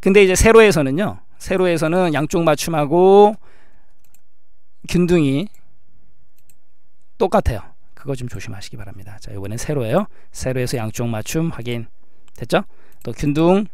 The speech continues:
세로에서 확인. 똑같죠. 그래서 세로인 경우는 양쪽 맞춤하고 균등하고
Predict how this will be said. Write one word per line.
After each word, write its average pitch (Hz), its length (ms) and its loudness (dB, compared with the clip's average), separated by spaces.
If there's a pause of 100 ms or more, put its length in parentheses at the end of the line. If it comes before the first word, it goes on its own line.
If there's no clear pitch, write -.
(100)
세로에서 117 760 -2 (4000)
확인. 117 340 -4 (480)
똑같죠. 117 500 -4 (240)
그래서 131 280 0 (260)
세로인 214 520 8
경우는 165 520 2 (1900)
양쪽 156 300 -2
맞춤하고 143 840 -2 (1000)
균등하고 123 720 -6